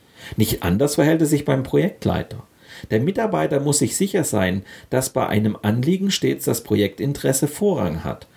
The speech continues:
und alle anderen Interessen, Wünsche und Bedürfnisse dahinter zurücktreten.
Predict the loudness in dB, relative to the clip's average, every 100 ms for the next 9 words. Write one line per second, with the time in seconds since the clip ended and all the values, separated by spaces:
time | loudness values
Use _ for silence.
0 | -20 -8 -2 0 2 2 2 2 4 4
1 | 2 2 0 2 2 2 2 2 2 2
2 | 2 2 4 2 2 0 2 0 2 2
3 | 2 2 0 2 0 0 -4 -4 -4 -4
4 | -10